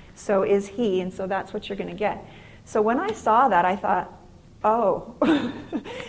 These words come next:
I was looking at our problems and realizing it was me <laughs> all this time because I am super, super emotionally charged about how bad things are.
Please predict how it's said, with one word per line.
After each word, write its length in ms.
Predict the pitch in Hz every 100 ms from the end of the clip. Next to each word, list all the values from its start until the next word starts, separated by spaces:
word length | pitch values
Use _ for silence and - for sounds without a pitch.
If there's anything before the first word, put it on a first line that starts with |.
| - - - -
I 140 | 214 220
was 160 | 226
looking 340 | 208 320 254 226
at 220 | 202 -
our 100 | 190
problems 800 | 190 220 220 190 185 185 202 -
and 140 | 202 196
realizing 460 | 196 190 190 180 - - - - - - -
it 140 | 214
was 140 | 214 240
me 540 | 254 285 208 185 - - -
<laughs> 1080 | 330 294 - - - - - - - -
all 160 | 285 254
this 240 | 262 254
time 560 | - 302 254 208 202 - - - - - - - - -
because 300 | 247 247 226
I 160 | 214 247
am 160 | 214
super, 400 | 202 - 262 233
super 300 | 240 226 208
emotionally 440 | 190 190 202 202 190
charged 380 | - 196 190
about 180 | 202 185
how 120 | 190
bad 260 | 175 180 -
things 220 | 165 175
are. 280 | 165 110